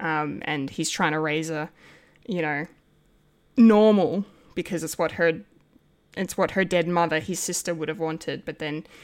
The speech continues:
his, um, uh, sorry, mother-in-law is like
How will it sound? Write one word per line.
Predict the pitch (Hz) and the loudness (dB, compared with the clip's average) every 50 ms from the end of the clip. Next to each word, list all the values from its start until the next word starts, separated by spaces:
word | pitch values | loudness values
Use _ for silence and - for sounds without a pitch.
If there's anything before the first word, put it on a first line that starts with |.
| - - | -20 -20
his, | - - 202 175 151 156 - - - - - _ _ _ _ _ _ - | -6 -4 -2 -2 -2 -4 -6 -8 -8 -10 -18 _ _ _ _ _ _ 0
um, | 180 185 170 160 147 117 - - 196 _ _ _ _ _ _ _ _ - - - _ _ _ - | 2 2 2 2 0 -2 -6 -10 -14 _ _ _ _ _ _ _ _ -14 -14 -14 _ _ _ -6
uh, | 185 170 170 165 160 156 147 101 - 190 - - _ - _ _ - _ _ | -4 -4 -2 -2 -2 -2 -4 -6 -6 -10 -14 -18 _ -20 _ _ -20 _ _
sorry, | - - - 196 165 165 | -16 -8 -4 -2 -2 -2
mother-in-law | 165 175 180 185 185 170 165 165 160 160 160 147 151 151 151 170 - - _ _ _ _ _ _ _ - - | 0 0 0 0 0 0 0 0 0 0 0 0 -2 -2 -4 -6 -8 -10 _ _ _ _ _ _ _ -14 -10
is | 196 190 190 | -10 -8 -6
like | 180 151 151 | -8 -8 -8